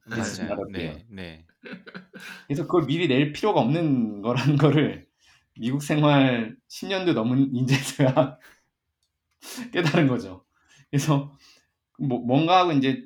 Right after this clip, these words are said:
Speaker 2: 스토리를 쭉 종합해서 결론이 난 게 뭐냐면, 병원에서는 아, 이렇게 청구를 세게 하는 거예요, 일단. 그다음에 보험사에서 내준 돈은 받고 나머지는 뭐 "됐다. 우리는 이 정도 받았으면 됐다."라는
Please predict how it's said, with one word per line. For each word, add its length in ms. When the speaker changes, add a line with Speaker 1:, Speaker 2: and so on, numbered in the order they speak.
Speaker 2:
스토리를 480
쭉 160
종합해서 640
결론이 380
난 180
게 60
뭐냐면, 400
병원에서는 840
아, 100
이렇게 160
청구를 340
세게 240
하는 260
거예요, 220
일단. 440
그다음에 640
보험사에서 800
내준 400
돈은 280
받고 420
나머지는 500
뭐 300
"됐다. 420
우리는 320
이 80
정도 220
받았으면 480
됐다."라는 920